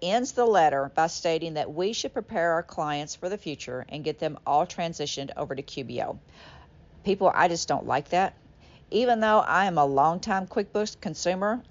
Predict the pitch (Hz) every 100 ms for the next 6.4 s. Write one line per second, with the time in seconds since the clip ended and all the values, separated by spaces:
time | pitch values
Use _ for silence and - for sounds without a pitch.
0 | - 151 170 226 226 233 202 190 - 214
1 | - - 160 - 151 139 - 151 160 -
2 | 156 - - 147 127 - - - - -
3 | - - - - - - - 214 226 220
4 | 403 392 277 269 185 190 190 - 156 151
5 | 139 143 165 208 - - 185 175 170 170
6 | 202 - 240 -